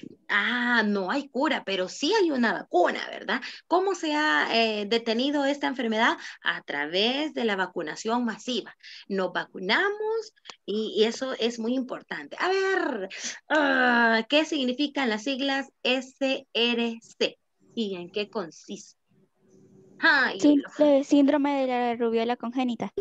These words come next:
Speaker 1: ¿Y en eso? ¿Y en qué consiste? Vamos a ver, síndrome de la rubiola congénita, eso.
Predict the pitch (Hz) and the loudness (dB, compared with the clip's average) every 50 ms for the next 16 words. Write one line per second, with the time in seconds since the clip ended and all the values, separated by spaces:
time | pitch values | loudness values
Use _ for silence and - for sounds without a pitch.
0 | 381 - - - - _ _ _ - - 302 269 240 - - _ - 277 277 285 | -8 -6 -8 -8 -10 _ _ _ -2 2 2 2 0 -2 -6 _ 0 2 2 4
1 | 311 262 - - 254 - 269 247 240 233 240 302 302 349 370 349 - 320 294 233 | 2 0 0 0 0 2 4 4 4 4 2 0 0 0 0 0 0 -2 -4 -2
2 | - - 196 226 247 254 226 220 - 208 208 185 - - - 294 330 381 392 381 | -4 0 0 0 0 0 -4 -4 -4 -4 -4 -4 -6 -6 -4 -2 -2 -2 -2 -2
3 | 415 415 403 415 427 427 415 - - - - - 190 196 196 202 202 208 180 170 | -4 -2 -2 -2 -2 -4 -8 -14 -20 -20 -14 -2 0 0 0 2 0 -2 0 0
4 | 175 185 269 285 - 277 226 190 220 226 240 214 156 - - - - _ _ _ | 2 2 0 0 -2 -6 -2 0 2 2 2 2 0 -4 -10 -20 -20 _ _ _
5 | 170 196 220 233 226 233 170 139 | 0 2 2 2 0 -2 -8 -14